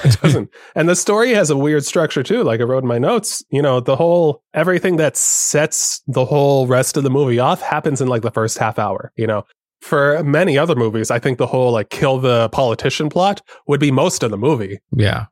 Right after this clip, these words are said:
Speaker 1: But this is like, let's get that out of the way and then get to the, like,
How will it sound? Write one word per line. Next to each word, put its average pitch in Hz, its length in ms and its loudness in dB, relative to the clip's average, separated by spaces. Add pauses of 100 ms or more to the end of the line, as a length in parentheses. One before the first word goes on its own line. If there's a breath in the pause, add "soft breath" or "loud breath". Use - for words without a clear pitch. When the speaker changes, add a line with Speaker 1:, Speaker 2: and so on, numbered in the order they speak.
(160)
Speaker 1:
But 139 240 -2
this 170 200 0
is 147 180 -2
like, 120 240 0
let's 135 180 -2
get 151 160 0
that 120 180 0
out 127 200 2
of 113 80 0
the 110 80 0
way 120 360 2 (220)
and 120 180 0
then 117 160 2
get 120 240 0
to 123 460 2
the, 110 380 -2
like, 107 300 -4